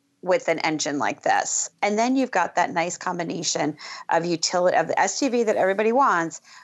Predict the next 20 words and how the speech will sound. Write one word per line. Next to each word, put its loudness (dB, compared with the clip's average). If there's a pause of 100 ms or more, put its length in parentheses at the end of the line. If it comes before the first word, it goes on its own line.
with 2
a 4
really 0
fun -2
powertrain. -2 (120)
A-, 2
and, 2
like, 2
I 2
would 2
love 0
to -4
have -4
that -2
combination -8 (640)
instead 2
of 4
just -4
the 2
sedan. 2